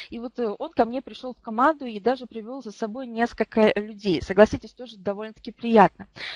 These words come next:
А, ещё, ну, очень важный момент, э, во всех социальных сетях, ну, к примеру, вот ВКонтакте, вот здесь зелёным выделено,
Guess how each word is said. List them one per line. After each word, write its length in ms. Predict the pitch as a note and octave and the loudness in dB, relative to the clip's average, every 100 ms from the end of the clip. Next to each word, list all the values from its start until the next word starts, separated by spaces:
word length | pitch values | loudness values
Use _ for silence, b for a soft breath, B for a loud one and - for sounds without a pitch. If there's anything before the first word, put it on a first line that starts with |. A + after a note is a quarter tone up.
| - | 8
А, 240 | G3+ G3+ - | 10 10 8
ещё, 400 | B3+ - G4+ F#4+ | -4 -4 -4 -6
ну, 140 | B3 B3 | -10 -12
очень 300 | D4 D4 C#4 | -12 -10 0
важный 320 | C#4 C4 C4 | 0 0 -10
момент, 360 | C4+ D4 F#4 - | -10 -4 -6 2
э, 220 | A#3+ A3+ | 4 4
во 140 | G#3+ A#3 | 2 -6
всех 220 | - C4+ | 2 2
социальных 460 | - - A#3+ A#3 A#3 | 2 6 6 6 0
сетях, 280 | B3 D#4 E4 | 4 4 4
ну, 80 | B3 | -2
к 40 | |
примеру, 360 | - C4 B3 G#3+ | -14 -10 -10 -10
вот 100 | - | -6
ВКонтакте, 500 | - A#3 D#4+ - A#3 | -2 4 4 2 -6
вот 40 | F#3+ | -6
здесь 160 | A3+ | -6
зелёным 400 | A#3+ B3+ A#3 G#3+ | -4 -8 -12 -14
выделено, 520 | A#3+ C#4 A#3 G#3 G3 | -12 -4 -2 0 0